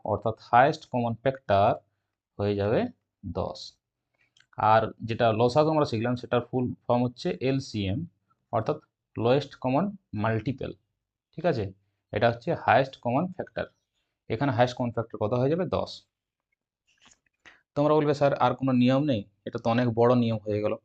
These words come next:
নিয়ম অনেক আছে, আমি আস্তে আস্তে দু তিনটা নিয়ম তোমাদের অবশ্যই বলবো, দেখো কীভাবে করবে সেগুলো। এই নিয়মে করো না, পরীক্ষা যদি তোমরা করতে যাও, এই নিয়মে করো না, এটা বোঝার জন্য শুধুমাত্র বললাম,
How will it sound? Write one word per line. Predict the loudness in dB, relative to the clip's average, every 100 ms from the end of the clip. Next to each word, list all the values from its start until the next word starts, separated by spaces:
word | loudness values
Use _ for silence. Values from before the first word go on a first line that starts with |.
| _ _ _ -4
নিয়ম | 0 2 0
অনেক | 0 0 0
আছে, | 0 -2 -8 _ _
আমি | -4 0
আস্তে | 0 0
আস্তে | -2 -2 -4 -6 _ _ _ _ _
দু | -4 0
তিনটা | 2 2
নিয়ম | 2 2
তোমাদের | 2 0 2
অবশ্যই | 2 2 0 0
বলবো, | 0 -2 -2
দেখো | -2 -2
কীভাবে | -4 -2 -2
করবে | 0 0 0
সেগুলো। | -2 -4 -8 _ _ 0
এই | 0
নিয়মে | 2 0
করো | 0 0 2
না, | 0
পরীক্ষা | 0 0 0 0
যদি | 0
তোমরা | 0 0
করতে | 0 -2 -2
যাও, | -2 -2 -6 -4
এই | 0
নিয়মে | 2 2
করো | 2 0
না, | 0
এটা | -2
বোঝার | 0 2 0
জন্য | 0 -4
শুধুমাত্র | -6 -8 -6 -8
বললাম, | -6 -8 -10